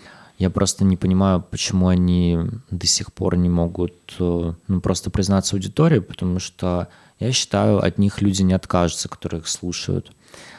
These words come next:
Для многих это, наверное, будет немного шокирующе. Многие не подозревают, хотя все комьюнити наше, ну, прекрасно знает эти имена. Но ничего кардинально у них в жизни, в бизнесе не изменится.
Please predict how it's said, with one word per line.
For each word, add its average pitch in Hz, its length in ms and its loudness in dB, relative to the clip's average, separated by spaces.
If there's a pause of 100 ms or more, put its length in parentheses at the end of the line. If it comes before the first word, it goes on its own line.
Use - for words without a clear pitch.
(140)
Для 101 220 2
многих 127 380 6
это, 107 180 2
наверное, 98 380 6
будет 98 360 2
немного 92 340 4
шокирующе. - 840 -2 (360)
Многие 95 420 4
не 90 240 6
подозревают, 90 640 2
хотя 82 560 -2 (100)
все - 200 0
комьюнити 101 600 4
наше, 87 380 4
ну, 85 140 4
прекрасно 90 500 2
знает 82 340 2
эти 85 220 -4
имена. 85 320 0 (800)
Но 95 240 6
ничего 98 720 4 (240)
кардинально 92 880 4 (200)
у 98 120 2
них 90 380 2
в 87 240 0
жизни, 92 360 4
в 85 80 -2
бизнесе 107 560 4
не 87 200 6
изменится. 87 760 0